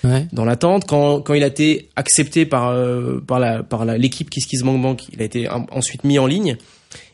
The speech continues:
Speaker 2: Et en fait, en trois jours, j'ai atteint les huit cents euros. Et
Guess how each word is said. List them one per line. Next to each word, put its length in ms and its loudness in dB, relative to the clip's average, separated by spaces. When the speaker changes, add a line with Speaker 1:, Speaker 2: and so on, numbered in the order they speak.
Speaker 2:
Et 140 2
en 80 2
fait, 260 -2
en 80 -2
trois 240 0
jours, 240 0
j'ai 100 -2
atteint 200 -2
les 80 -2
huit 120 -2
cents 160 -2
euros. 360 -4
Et 420 2